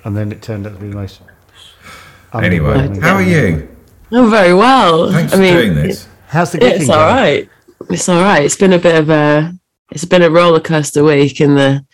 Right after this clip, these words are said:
Speaker 3: in the gigging world, I think.
Speaker 2: Brilliant.
Speaker 3: So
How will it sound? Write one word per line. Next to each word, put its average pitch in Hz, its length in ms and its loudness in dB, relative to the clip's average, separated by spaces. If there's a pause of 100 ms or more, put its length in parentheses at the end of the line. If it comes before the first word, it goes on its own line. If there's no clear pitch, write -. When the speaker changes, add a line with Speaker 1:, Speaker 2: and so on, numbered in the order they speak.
(720)
Speaker 3:
in 147 140 2
the 131 80 2
gigging 143 440 2 (280)
world, 117 460 0
I 131 80 0
think. 117 400 -2 (480)
Speaker 2:
Brilliant. 67 400 -10 (1040)
Speaker 3:
So 135 440 2